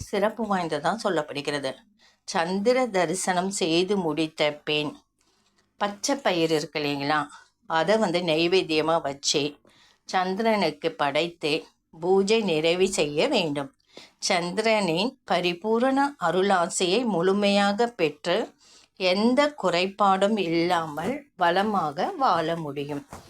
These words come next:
இந்த பதிவு உங்களுக்கு கண்டிப்பா பிடிச்சிருக்கும்னு நினைக்கிறேன். தெரியாத விஷயங்களை தெரிந்து கொள்வது ரொம்பவே சிறப்பு வாய்ந்தது. சந்திர மூன்றாம் பிறை அமாவாசைக்கு மூன்றாம் நாள் வரும்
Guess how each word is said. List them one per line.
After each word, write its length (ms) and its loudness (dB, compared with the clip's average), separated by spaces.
இந்த 320 2
பதிவு 340 0
உங்களுக்கு 340 -2
கண்டிப்பா 340 -2
பிடிச்சிருக்கும்னு 720 -6
நினைக்கிறேன். 500 -4
தெரியாத 580 0
விஷயங்களை 600 0
தெரிந்து 440 -2
கொள்வது 560 -4
ரொம்பவே 560 -4
சிறப்பு 420 -8
வாய்ந்தது. 480 -2
சந்திர 580 0
மூன்றாம் 560 0
பிறை 180 -2
அமாவாசைக்கு 760 -2
மூன்றாம் 460 -2
நாள் 220 -2
வரும் 340 -4